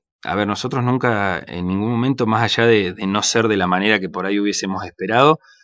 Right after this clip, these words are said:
eh, en ningún momento dejamos de tener el, el respaldo del gobierno provincial siempre que lo hemos solicitado. Y eso hay que decirlo. Eh, estamos en distintas, en distintas líneas, acompañamos, bueno,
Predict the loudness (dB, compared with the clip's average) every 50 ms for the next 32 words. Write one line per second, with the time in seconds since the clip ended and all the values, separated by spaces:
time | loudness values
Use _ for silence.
0 | _ _ _ _ _ _ -8 -4 -2 -2 -2 -2 -4 -4 -4 -4 -4 -2 -2 -2
1 | -2 -2 -2 -2 -2 -2 0 0 0 0 -2 -2 -2 -2 -2 -2 -2 -4 -4 -4
2 | -4 -2 -2 0 0 0 0 -2 -2 -2 -2 -4 -4 -6 -10 -14 _ -8 -6 -6
3 | -4 -4 -6 -6 -6 -6 -8 -8 -6 -8 -8 -8 -10 -12 -10 -6 -4 -2 -2 0
4 | -2 -2 -2 -2 -4 -2 -2 -2 -2 -2 -4 -4 -6 -8 -8 -8 -8 -6 -4 -4
5 | -4 -4 -4 -6 -4 -6 -6 -6 -4 -4 -4 -4 -6 -6 -8 -8 -10 -10 -12 -14
6 | -14 -16 -14 -14 -14 -14 -16 -20 _ _ _ _ _ _ _ _ -8 -6 -6 -2
7 | -2 -2 0 -2 -2 -2 0 2 2 2 0 -4 -14 -20 _ _ _ _ _ _
8 | _ _ _ _ _ -14 -12 -10 -10 -10 -10 -12 -12 -14 -16 -14 -8 -6 -4 -2
9 | -2 -2 -4 -6 -6 -6 -6 -4 -4 -4 -2 -2 -2 -2 -2 -2 -4 -8 -10 -10
10 | -8 -8 -8 -8 -8 -6 -6 -4 -4 -4 -6 -4 -2 0 0 2 2 2 0 -2
11 | -4 -6 -6 -8 -6 -4 -2 -2 -2 -2 -2 -2 -2 -2 -4 -4 -6 -8 -14